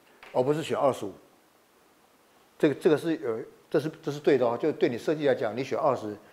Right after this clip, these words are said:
当然你，你说我，我可不可以不选二十？我，因为你说我的，我的 lucky seven，呃，不，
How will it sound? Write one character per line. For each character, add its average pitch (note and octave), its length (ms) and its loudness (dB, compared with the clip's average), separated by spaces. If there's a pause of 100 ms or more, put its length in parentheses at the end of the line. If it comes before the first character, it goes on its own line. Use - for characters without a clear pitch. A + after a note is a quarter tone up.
(260)
当 D#3 180 8
然 C3 60 -4
你， - 180 -14
你 A#2+ 80 -12
说 D3 80 -4
我， B2 260 -6
我 B2 120 -2
可 C3+ 100 -4
不 B2+ 80 0
可 C#3+ 60 6
以 - 20 -4
不 A2+ 80 -4
选 G#2+ 160 -4
二 B2 140 0
十？ A2 120 -12
我， A2 160 -8
因 C3+ 140 -4
为 A#2 60 -2
你 G#2 60 -10
说 C3 120 0
我 A2 80 0
的， A2 180 -4
我 A#2 140 -6
的 A#2 120 0
lucky C3+ 280 0
seven， B2+ 300 0 (100)
呃， C#3 100 4
不， - 80 0